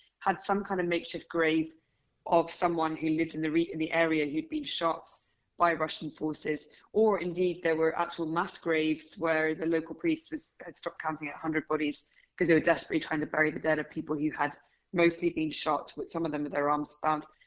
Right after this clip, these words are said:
When you look at the widespread nature of it, it does appear to be obviously something that's at least ignored or encouraged.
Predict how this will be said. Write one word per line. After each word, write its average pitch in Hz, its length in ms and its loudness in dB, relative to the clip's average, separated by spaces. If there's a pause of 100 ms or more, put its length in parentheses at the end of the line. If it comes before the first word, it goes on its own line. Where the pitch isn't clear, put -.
(160)
When 196 120 2
you 196 100 6
look 208 160 2
at - 60 0
the 196 60 4
widespread 185 520 4
nature 170 340 -2
of 160 100 -2
it, 160 120 -4
it 151 80 -6
does 175 200 -2
appear 175 240 -4
to 170 120 -10
be 170 280 0
obviously 175 460 0
something - 240 -8
that's 160 160 -10
at - 80 -8
least 175 380 -2 (560)
ignored 180 640 2
or 165 160 0
encouraged. 160 800 -2